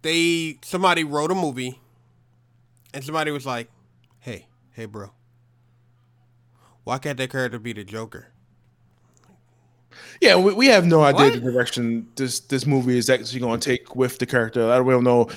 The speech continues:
Speaker 2: if this is gonna be like the Joker that's gonna eventually fight Batman or however they're gonna take it.
Speaker 1: I mean, either
Speaker 2: Um,
Speaker 1: way,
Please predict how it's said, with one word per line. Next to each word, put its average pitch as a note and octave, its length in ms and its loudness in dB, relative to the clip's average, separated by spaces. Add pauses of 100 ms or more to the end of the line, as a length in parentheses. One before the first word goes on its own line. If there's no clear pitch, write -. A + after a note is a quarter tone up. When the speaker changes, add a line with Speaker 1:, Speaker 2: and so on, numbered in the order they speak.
(140)
Speaker 2:
if A2+ 80 -2
this C3 160 0
is C3+ 60 0
gonna A#2+ 220 4
be A#2+ 120 2
like A#2+ 200 2
the C3+ 80 -6
Joker C#3 380 6
that's B2+ 160 2
gonna B2 180 4
eventually B2 360 0
fight A2 320 2
Batman B2 680 2
or A2 160 2
however C#3+ 360 6
they're B2+ 120 2
gonna A#2 180 0
take A#2 260 0
it. G2+ 220 -4
Speaker 1:
I - 260 -20
mean, G4 120 -8
either B3 260 -2
Speaker 2:
Um, D#3+ 80 -2
Speaker 1:
way, B2+ 560 -2